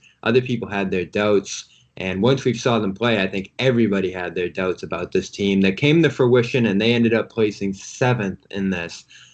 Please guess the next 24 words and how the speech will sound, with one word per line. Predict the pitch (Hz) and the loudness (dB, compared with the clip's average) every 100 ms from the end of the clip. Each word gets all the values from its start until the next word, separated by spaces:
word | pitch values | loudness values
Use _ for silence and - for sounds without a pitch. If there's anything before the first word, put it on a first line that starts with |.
| _ _ | _ _
So | - 151 | 2 4
what's | 190 196 | 6 4
that | 196 | 2
say | 196 185 | 4 2
about | 175 170 | 2 0
the | 143 | -2
Celtics, | - 160 165 180 175 - - - _ _ _ _ | -2 0 0 0 0 -4 -18 -20 _ _ _ _
who | - 156 120 - | 2 4 2 -6
constituted | - 139 143 143 135 143 127 | -6 -2 0 0 0 2 2
most | 107 120 135 131 | 2 2 2 2
of | 123 | -2
this | 110 | 0
roster? | 110 110 120 - 131 131 131 123 - _ _ _ _ _ _ _ - | 0 0 0 0 2 4 2 -2 -12 _ _ _ _ _ _ _ 2
What's | 127 127 | 2 4
that | 147 | 2
say | 143 147 | 4 2
about | 139 127 113 | 4 4 2
Team | - 139 | 2 0
U | 135 127 | 2 2
S | - | 4
A | 131 | 2
for | 127 | 2
the | 117 | 0
future? | - 135 139 - 165 151 147 - | -2 0 0 2 4 6 4 2